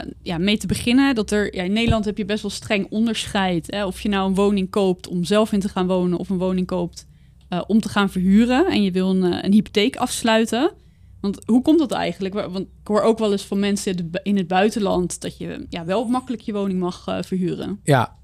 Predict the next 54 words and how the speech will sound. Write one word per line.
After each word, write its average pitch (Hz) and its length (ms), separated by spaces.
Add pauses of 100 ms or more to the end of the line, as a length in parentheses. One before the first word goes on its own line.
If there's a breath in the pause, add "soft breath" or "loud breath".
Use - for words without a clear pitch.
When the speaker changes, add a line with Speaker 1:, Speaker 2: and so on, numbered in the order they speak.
Speaker 2:
ja, 110 180
nee, 113 120
kijk, 131 180
als 139 120
jij 147 220
gewoon 143 220
het 135 100
geld 160 240
op 143 60
je 135 100
bankrekening 139 500
hebt 123 120
staan 123 340
en 120 60
je 120 80
wil 120 120
een 117 60
huis 127 280
kopen 120 320
omdat 120 180
je 127 60
het 113 100
wil 117 80
verhuren, 123 280
omdat 110 180
je 107 80
denkt 113 240
dat 113 120
dat 110 160
interessant 139 440
is, 143 180
kan 135 120
je 120 60
dat 120 80
natuurlijk 107 340
gewoon 131 180
doen. - 80 (600 loud breath)
Eh, 117 200
zolang 120 240
je 113 60
maar 104 100
houdt, 104 160
hè, 113 360
de, 101 160
de, 101 300
de 101 80
gemeentelijke 110 540
regels 135 240
bijvoorbeeld, 143 440
komen 117 220
we 104 60
straks 135 200
nog 139 160
op. 151 180